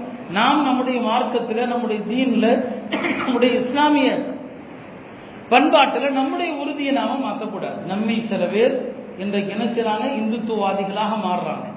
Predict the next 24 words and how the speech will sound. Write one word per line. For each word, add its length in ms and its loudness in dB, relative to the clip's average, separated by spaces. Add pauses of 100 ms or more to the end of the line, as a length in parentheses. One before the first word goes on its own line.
(420)
நம்மில் 440 2
சில 180 4
பேர் 220 2
ஆர் 220 0
எஸ் 140 -4
எஸ் 440 -2
கைக்கூலிகளா 600 -2
இருக்கிறாங்க. 480 -2 (500)
ஆர் 280 4
எஸ் 160 -2
எஸ் 200 -2
இஸ்லாத்தை 600 2
விமர்சிப்பதற்கு, 960 0 (460)
முஸ்லிம்களை 600 2
அழிப்பதற்கு 680 2
முஸ்லிம்களையே 640 0
பயன்படுத்துது, 640 -4 (540)
முஸ்லிம்களையே 760 2
பலிகடாவாக 680 2
ஆக்குது. 380 -4 (520)
நம்மை 400 4
வைத்தே 360 2
நம்மை 300 2
அழிக்கிற 420 0